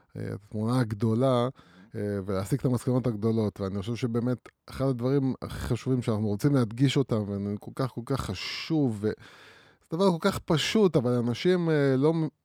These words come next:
משום מה לא מבינים את זה, וזה בטח במה שאתם עושים זה כל כך חשוב. זה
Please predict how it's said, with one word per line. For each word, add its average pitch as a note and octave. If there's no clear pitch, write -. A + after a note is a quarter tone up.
משום B2
מה F3+
לא E3
מבינים C#3
את A#2+
זה, A2+
וזה G2+
בטח C3
במה B2
שאתם E3
עושים C#3+
זה A2+
כל G2+
כך A2+
חשוב. G#2+
זה F#2